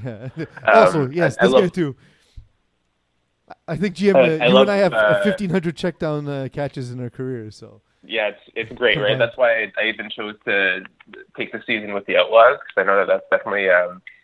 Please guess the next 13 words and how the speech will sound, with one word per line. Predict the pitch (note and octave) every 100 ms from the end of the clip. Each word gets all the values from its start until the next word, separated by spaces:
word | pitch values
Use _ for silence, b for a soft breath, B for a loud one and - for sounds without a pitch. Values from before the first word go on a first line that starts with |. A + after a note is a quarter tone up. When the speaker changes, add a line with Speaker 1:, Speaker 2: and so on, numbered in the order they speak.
| _
Speaker 2:
a | A2+
route | G#2 - -
that | G#2+
I |
excel | F#2 - - F#2+ G2
at | -
and | G2+
that | - _
Steve, | G2 G2 - -
Steven | G#2 G2+
likes | G2 - -
to |
throw. | - G2+ G#2 -